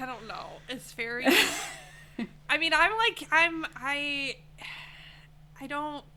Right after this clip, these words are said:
Speaker 1: I, I don't know. I don't,
Speaker 2: <laughs>
Speaker 1: I don't know why it has such a hold on social media or America, apparently, but I guess maybe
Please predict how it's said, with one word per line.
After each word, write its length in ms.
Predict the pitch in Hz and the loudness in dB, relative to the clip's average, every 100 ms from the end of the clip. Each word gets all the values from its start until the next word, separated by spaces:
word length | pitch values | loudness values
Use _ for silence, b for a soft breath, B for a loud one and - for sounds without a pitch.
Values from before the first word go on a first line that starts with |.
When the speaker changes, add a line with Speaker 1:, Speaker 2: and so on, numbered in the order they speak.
| - - - - - B B B B B - - | -20 -20 -20 -20 -20 B B B B B -20 -16
Speaker 1:
I, 220 | 220 233 - - - | -14 -12 -14 -16 -12
I 120 | 254 | -8
don't 320 | 240 233 190 | -6 -6 -8
know. 360 | 190 185 165 156 - | -12 -12 -12 -14 -10
I 120 | 240 | -10
don't, 400 | 220 247 254 247 233 - - 330 | -6 -6 -6 -4 -4 0 6 6
Speaker 2:
<laughs> 400 | - - 359 - | 4 2 2 4
Speaker 1:
I 120 | 262 | 4
don't 160 | 311 320 | 4 2
know 120 | 320 | 0
why 260 | 262 233 240 240 | 4 4 6 4
it 60 | 240 | 2
has 180 | 233 | -2
such 220 | - 240 240 | -4 -6 -8
a 60 | |
hold 640 | 226 226 214 220 220 220 - | -8 -6 -6 -4 -6 -6 -10
on 580 | 208 208 202 202 208 208 | -8 -6 -4 -6 -8 -10
social 400 | - 196 - 190 | -10 -10 -10 -12
media 880 | 190 190 190 185 180 180 180 180 165 | -10 -8 -6 -4 -4 -4 -4 -6 -8
or 160 | 185 180 | -8 -6
America, 800 | 226 247 254 254 262 233 233 220 | -4 -2 -2 -2 0 2 2 -2
apparently, 1000 | 226 185 220 214 214 160 220 214 214 214 - 202 | -8 -6 -4 -4 -6 -10 -8 -8 -8 -10 -12 -6
but 380 | 214 208 202 - - | -4 -2 -4 -8 -8
I 120 | 190 208 | -6 -4
guess 280 | 226 233 | -4 -4
maybe 460 | 226 220 233 226 226 | -8 -8 -8 -8 -10